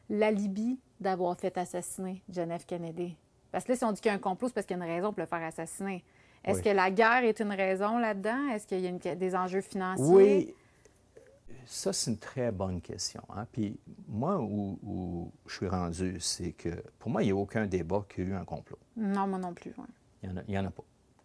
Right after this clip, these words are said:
Speaker 2: La nature du complot,
Speaker 1: Mhm.
Speaker 2: on peut le débattre.
Speaker 1: Exact.
Speaker 2: C'est difficile de savoir. C'est que moi,
Speaker 1: C'est
Speaker 2: ce que
Speaker 1: ça.
Speaker 2: je vais dire, je vais vous donner des, des, je vais te donner des opinions et, euh,
Speaker 1: Des théories.
Speaker 2: des théories. Puis ce qui ressort, c'est que Kennedy,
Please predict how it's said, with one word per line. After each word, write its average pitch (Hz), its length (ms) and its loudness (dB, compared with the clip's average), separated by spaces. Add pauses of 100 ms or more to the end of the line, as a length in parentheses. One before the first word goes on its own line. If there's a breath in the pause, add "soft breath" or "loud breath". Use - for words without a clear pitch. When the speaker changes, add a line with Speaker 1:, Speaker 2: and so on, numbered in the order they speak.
(140)
Speaker 2:
La 170 160 2
nature 208 460 4
du - 100 -10
complot, - 400 -10 (580)
Speaker 1:
Mhm. 202 300 -4
Speaker 2:
on 101 120 2
peut - 120 -4
le 87 120 0
débattre. - 280 -8 (300)
Speaker 1:
Exact. 208 540 -2 (180)
Speaker 2:
C'est 92 140 -6
difficile 98 320 -2
de 90 80 0
savoir. 85 320 -2 (100)
C'est 82 180 -2
que - 100 -4
moi, 160 80 2
Speaker 1:
C'est - 60 -4
Speaker 2:
ce - 40 -6
que 107 80 4
Speaker 1:
ça. 98 60 4
Speaker 2:
je 92 60 0
vais 90 100 0
dire, 107 200 2
je 92 80 -2
vais - 20 -2
vous 85 80 -6
donner 90 240 -6
des, 85 180 -6
des, - 400 -14
je - 80 -14
vais 87 100 -4
te 92 120 -6
donner 90 300 -2
des 87 200 -6
opinions 90 500 -8
et, 87 200 -8 (120)
euh, - 60 -10 (400 loud breath)
Speaker 1:
Des 190 140 -2
théories. 185 560 -4
Speaker 2:
des 90 140 -4
théories. 90 380 -2
Puis 82 280 -8
ce - 120 -8
qui 113 120 4
ressort, 175 460 0
c'est 95 240 -2
que 139 180 -2
Kennedy, 123 840 -2